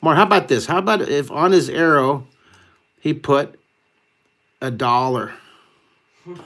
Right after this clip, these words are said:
And he's gonna shoot a dollar down so he can pay the guy. He has to pay. Wait, wait for your dollar.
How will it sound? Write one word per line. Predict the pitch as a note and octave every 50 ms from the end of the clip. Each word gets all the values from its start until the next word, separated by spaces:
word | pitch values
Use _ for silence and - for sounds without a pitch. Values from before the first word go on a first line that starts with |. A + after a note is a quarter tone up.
| - - - - - -
And | C#3 C3+
he's | C#3 B2+ B2
gonna | C#3+ C3+ A#2+
shoot | A2 - - D#3+ D#3+ E3 D#3+
a | C#3+
dollar | B2 A#2 C#3 C#3 D3 D3 D3 C#3 B2+ A#2+
down | G#2 C3 A#2+ A#2+ A2+ A2+ A2+ A2+ - - _
so | - - B2+ B2
he | A#2+ A#2
can | A2+ A#2 G#2+ A2
pay | - - C3 C3
the | B2+ B2+ A#2
guy. | G2 G#2+ G2 F#2 D2 F2+ - - _ _ _ _ _ _ _ _ _ _ _ _ _ _ _ _ _ _ _ _ -
He | C3 C3
has | C#3 C3 B2+
to | - B2
pay. | A2+ - D3 D3+
Wait, | D3 F3+ A#3 C#4 D4+ D4+ D4 C4+ G#3 - -
wait | C3 F#3 A#3+ C4 A#3 A3+
for | - C4
your | C4+ C4+ C4+ C4
dollar. | A#3+ A3 B3 B3 B3+ C4+ C#4 C4+ C4 B3+ A3+ F3+ C#3 A2 F#2 -